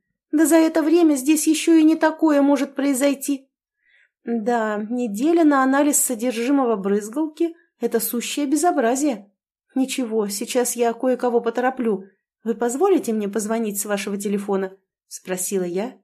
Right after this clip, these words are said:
потянувшись к городской трубке. "Да, конечно". Корнилова подвинула ко мне телефон. Я набрала номер,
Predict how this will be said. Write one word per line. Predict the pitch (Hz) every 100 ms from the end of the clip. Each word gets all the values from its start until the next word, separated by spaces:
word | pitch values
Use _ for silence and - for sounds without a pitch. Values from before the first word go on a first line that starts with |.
| _
потянувшись | 196 196 202 226 302 - 240
к |
городской | 196 196 180 - 190 190
трубке. | 185 180 - 170 - _ _ _ _ _ _
"Да, | 240 247 233 285
конечно". | 349 302 269 - 311 330 _ _
Корнилова | - 196 208 254 302 294
подвинула | 240 196 196 247 254
ко | 247
мне | 196 196
телефон. | 196 208 202 - 165 165 _ _ _ _ _ _ _
Я | 220 349
набрала | 339 247 240 202
номер, | 214 277 339 339